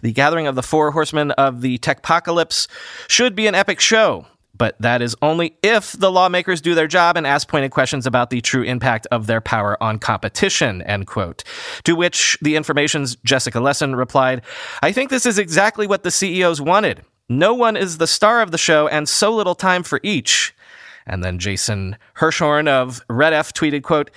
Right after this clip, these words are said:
"Will it matter? That's now four instead of one. Tough to focus. And no one at these hearings has proven to the public they truly understand the issues." To which Jason Kint replied, "I hear your concerns, but that's unfair, having watched closely.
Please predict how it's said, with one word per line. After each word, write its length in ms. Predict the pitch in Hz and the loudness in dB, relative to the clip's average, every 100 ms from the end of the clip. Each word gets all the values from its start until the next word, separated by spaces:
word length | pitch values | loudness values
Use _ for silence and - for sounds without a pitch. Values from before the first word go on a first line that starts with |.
| - - - | -18 -16 -2
"Will 220 | 135 202 | 0 2
it 100 | - | 0
matter? 480 | 127 135 190 247 247 _ _ _ - | 0 2 2 2 -2 _ _ _ -4
That's 200 | 180 185 | -2 0
now 200 | 180 160 | 0 0
four 420 | - 208 202 185 | -2 0 2 0
instead 360 | 170 - 165 | -2 0 2
of 120 | 147 143 | 2 0
one. 380 | 196 156 78 - _ _ _ | 2 2 -2 -14 _ _ _
Tough 220 | - 143 | -2 0
to 80 | - | -4
focus. 560 | - 165 156 104 - - - - - | 0 0 2 -4 -4 -4 -10 -20 -4
And 240 | 131 135 - | -2 -2 -2
no 280 | 127 165 226 | 0 2 2
one 120 | 214 | 2
at 80 | 190 | 0
these 160 | 175 | -2
hearings 300 | 170 147 156 | 0 0 0
has 160 | 151 139 | -2 -2
proven 460 | 151 139 135 135 120 | -2 0 -2 -4 -4
to 120 | 135 | -4
the 80 | 127 | 0
public 320 | 127 123 117 | 0 0 -2
they 160 | 120 | -4
truly 320 | 117 120 110 107 | -2 -2 -2 -2
understand 400 | 107 - 107 104 | -4 -2 -2 0
the 80 | |
issues." 380 | 170 - 92 - | -2 -2 -4 -6
To 240 | - 240 254 | -2 0 0
which 520 | 135 151 - - - - - - - - | 0 0 0 -2 -4 -12 -16 -16 -14 -4
Jason 380 | 107 101 104 | -2 0 -4
Kint 400 | 92 - 208 - - | -2 0 0 -2 -4
replied, 540 | 160 - 160 151 151 - _ - | -4 2 2 4 0 -4 _ -2
"I 160 | 170 | 0
hear 160 | 185 262 | 0 0
your 140 | 240 | 0
concerns, 460 | 214 185 233 208 160 | 0 0 2 0 0
but 140 | 165 | 0
that's 200 | 196 240 | 0 2
unfair, 460 | 214 165 214 180 170 | -2 0 2 2 2
having 240 | 160 156 | 0 2
watched 260 | 151 143 - | 0 0 0
closely. 500 | 190 196 131 90 | 0 0 -2 -4